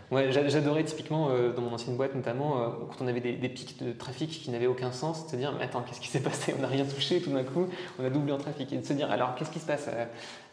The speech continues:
est-ce que c'est au niveau des mots-clés où il y a une saisonnalité qu'on n'avait pas détectée avant ? Est-ce qu'il y a une mise à jour mais qui, euh, touche qu'à un secteur particulier ? Est-ce que, voilà. » Ouais, ça, j'adore ça, le côté un peu, euh, enquête, de se dire, «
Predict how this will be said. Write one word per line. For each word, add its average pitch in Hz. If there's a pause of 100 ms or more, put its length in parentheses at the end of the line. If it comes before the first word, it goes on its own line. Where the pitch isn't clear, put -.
est-ce 110
que 135
c'est 131
au 127
niveau 127
des 127
mots-clés 127
où 117
il 117
y 120
a -
une 117
saisonnalité 113
qu'on 127
n'avait 113
pas 120
détectée 113
avant ? 151 (300)
Est-ce 120
qu'il 135
y 117
a 117
une 117
mise 123
à 127
jour 131
mais 117
qui, 117
euh, 117 (260)
touche 127
qu'à 127
un 113
secteur 117
particulier ? 139
Est-ce -
que, 135
voilà. » 127 (520)
Ouais, 127
ça, 143
j'adore 131
ça, 127
le 123
côté 131
un 131
peu, 131 (100)
euh, 123
enquête, 156
de 127
se 117
dire, « 135